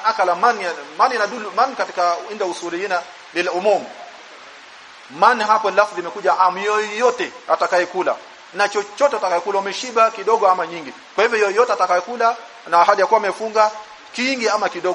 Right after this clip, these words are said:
kwa hivyo imekuja lafzi lil umum. Kwa hivyo kingi na ki-, kidogo akiingiza, sababu hadithi ni am katika kukula yote. "Walaysa alayhi qada'u", na hata lipa hiyo siku. "Lianna umira bil itimam", sababu ameamrishwa nini? Akamilishe nini?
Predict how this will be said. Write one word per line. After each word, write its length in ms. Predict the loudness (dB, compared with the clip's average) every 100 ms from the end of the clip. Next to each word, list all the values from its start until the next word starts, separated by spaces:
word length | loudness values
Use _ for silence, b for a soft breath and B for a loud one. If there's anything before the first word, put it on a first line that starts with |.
| -2
kwa 120 | -4
hivyo 100 | -4
imekuja 200 | -2 2
lafzi 300 | 2 2 -4
lil 140 | -4
umum. 360 | -4 -2 -4 -6 -16 -20 -2
Kwa 100 | 2
hivyo 180 | 4 2
kingi 400 | 0 -2 -2 -2
na 120 | -4
ki-, 240 | -4 -6 -6
kidogo 680 | -10 -2 4 4 6 2 2
akiingiza, 440 | 0 0 -2 -8 -6
sababu 220 | -2 0
hadithi 380 | 0 -2 -6 -8
ni 80 | -2
am 300 | 2 2 0
katika 400 | -6 2 2 2 -4 -14
kukula 280 | -10 0 4
yote. 260 | 4 2 -6 -16 -20 -20 -20 -20 -20 0
"Walaysa 460 | 4 4 4 4 4
alayhi 240 | 4 2
qada'u", 640 | 4 4 8 8 6 2 -6 -12 -18 -20 -20 -4
na 140 | 0
hata 300 | 4 4 4
lipa 240 | 2 4 4
hiyo 160 | 4
siku. 320 | 0 -6 -10 -16 -18 -12
"Lianna 340 | 0 2 2 0
umira 300 | 0 -2 -2
bil 120 | -4
itimam", 380 | -10 -6 -4 -4
sababu 260 | 0 2 2
ameamrishwa 420 | 0 -4 -4 -4
nini? 220 | -4 -6 -14 -20 -20 -10 -4
Akamilishe 520 | 2 2 2 -2 0
nini? 280 | 0 -4